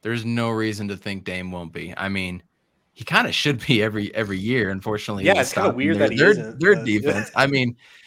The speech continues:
Speaker 1: he's, like, the most underrated super, superstar, right? I was really disappointed with what he did in, uh, in the Olympics, but then we found out some stuff after the fact. So I just, I just really wanted to see Dame be Dame for the Olympics. I was really excited for that. So,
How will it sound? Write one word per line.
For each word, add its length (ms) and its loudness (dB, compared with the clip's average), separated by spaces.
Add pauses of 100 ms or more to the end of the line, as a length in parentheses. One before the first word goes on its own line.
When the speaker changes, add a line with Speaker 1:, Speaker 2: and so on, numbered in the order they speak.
(320)
Speaker 1:
he's, 200 6
like, 180 8
the 80 6
most 320 6
underrated 920 6
super, 480 0
superstar, 720 -6 (400)
right? 400 -2 (100)
I 160 4
was 200 0
really 280 0
disappointed 640 -4
with 160 -4
what 240 -4
he 180 -4
did 440 -4
in, 260 -6
uh, 440 -4
in 100 -4
the 140 -2
Olympics, 500 0
but 140 -8
then 100 -4
we 80 -4
found 240 -8
out 80 -10
some 140 -16
stuff 240 -8
after 260 -4
the 100 -12
fact. 340 -8
So 200 -10 (420)
I 80 -2
just, 280 -4
I 80 8
just 240 -2
really 340 0
wanted 240 -2
to 80 -6
see 200 -6
Dame 340 0
be 160 -4
Dame 320 -4
for 100 -14
the 100 -10
Olympics. 380 -8
I 60 -4
was 120 -6
really 220 -4
excited 320 -6
for 80 -12
that. 220 -2
So, 140 -8